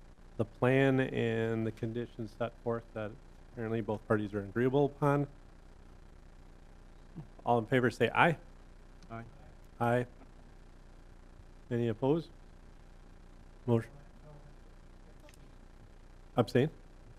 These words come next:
Speaker 1: Um, sounds good. We have motion carries with, uh, Mister Bray abstaining. Uh, let me get back to my agenda. Seeing nothing further, item number three is adjournment.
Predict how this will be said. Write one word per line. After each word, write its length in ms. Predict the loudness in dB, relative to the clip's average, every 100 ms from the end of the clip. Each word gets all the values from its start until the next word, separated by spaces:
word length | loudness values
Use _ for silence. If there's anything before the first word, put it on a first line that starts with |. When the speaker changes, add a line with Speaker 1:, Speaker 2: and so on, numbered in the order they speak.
| -20 -20 -20 -20 -20 -20 -16 -12
Speaker 1:
Um, 440 | -12 -12 -12 -14 -18 -20 -20 -16 -10
sounds 160 | -8 -4
good. 160 | -6 -6 -10 -10
We 120 | -6
have 200 | -6 -8 -12 -20 -20 -20 -20 -20 -20 -20 -20 -20 -20 -20 -20 -20 -2 6
motion 280 | 6 6 8
carries 360 | 10 10 6 -8 -20 -20 -10
with, 200 | -6 -6 -4
uh, 160 | -4 -4 -4 -2
Mister 220 | -2 2
Bray 220 | 2 2
abstaining. 440 | -2 -4 -4 -4 -6 -16 -20 -20 -20 -20 -20 -20 -20 -20 -20 -20 -20 -20 -20 -20 -20 -20 -20 -20 -20 -20 -20 -20 -20 -20 -20 -14 -10
Uh, 40 | -8 -8 -12 -14 -18 -18 -18
let 120 | -16
me 60 | -16
get 140 | -14
back 200 | -14 -14
to 60 | -14
my 60 | -16
agenda. 380 | -14 -16 -16 -14
Seeing 500 | -6 -4 -2 -2 -2
nothing 380 | -4 -4 -6 -8 -12
further, 520 | -2 2 4 4 4 2
item 280 | 4 6 6
number 180 | 4 4
three 240 | 4 6
is 80 | 4
adjournment. 420 | 4 4 4